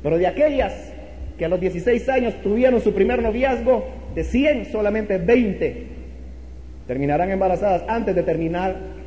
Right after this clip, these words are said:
su bachillerato. Esto significa que una de las grandes causales de embarazos no deseados es precisamente el noviazgo prematuro.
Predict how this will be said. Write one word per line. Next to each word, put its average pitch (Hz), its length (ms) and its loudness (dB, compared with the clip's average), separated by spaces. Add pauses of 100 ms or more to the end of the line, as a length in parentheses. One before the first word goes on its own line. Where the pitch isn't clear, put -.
(420)
su 175 80 -4
bachillerato. 254 460 0 (1400)
Esto 247 200 -2
significa 277 500 2
que 240 140 2
una 285 280 2
de 240 120 4
las 196 140 0
grandes 269 400 2
causales 226 840 -2 (1000)
de 196 360 0
embarazos 226 460 0
no 262 220 6
deseados 233 560 6
es 220 120 2
precisamente 233 960 0
el 214 140 4
noviazgo 220 520 4
prematuro. 381 760 4